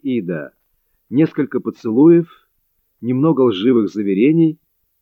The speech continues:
и её плохого настроения как не бывало. Она принялась играть роль безупречной хозяйки дома. Они наняли нового лакея Луи, сменившего прежнего Жозефа, который начал воровать слишком нагло.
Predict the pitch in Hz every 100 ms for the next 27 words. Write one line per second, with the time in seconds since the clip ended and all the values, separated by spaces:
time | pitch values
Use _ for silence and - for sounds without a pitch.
0 | - 233 196 185 160 147 160 151 139 120
1 | 120 117 123 117 107 98 98 95 85 73
2 | 67 _ _ _ _ _ _ _ _ _
3 | 123 160 180 160 147 139 147 139 113 127
4 | 123 101 127 143 113 104 104 95 131 165
5 | - 143 120 107 95 113 117 117 92 107
6 | 101 87 76 - _ _ _ _ _ _
7 | _ - 131 175 175 175 160 151 139 147
8 | 147 139 139 135 - 139 131 - - 123
9 | 139 113 98 87 - _ _ - 120 147
10 | 139 131 120 123 120 123 117 92 123 101
11 | 123 104 - 90 95 131 120 113 107 104
12 | 101 104 98 117 - 107 104 - 120 147
13 | 117 82 71